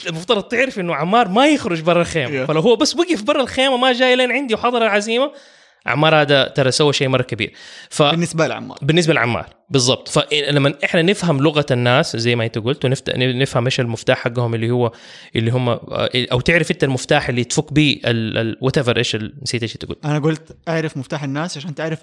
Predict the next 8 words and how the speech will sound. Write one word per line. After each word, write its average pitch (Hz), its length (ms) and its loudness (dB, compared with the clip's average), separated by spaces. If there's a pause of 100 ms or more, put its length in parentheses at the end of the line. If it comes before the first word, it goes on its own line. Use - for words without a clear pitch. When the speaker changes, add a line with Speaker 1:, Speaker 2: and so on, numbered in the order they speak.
Speaker 2:
أي 165 120 -4
باب 139 260 -6
جوتك 135 400 -6
تفتحه. - 500 -20 (380)
Speaker 1:
بالضبط. 123 440 -4 (180)
ف-، - 160 -4 (560)
فهنا، 190 720 0
هنا 180 560 0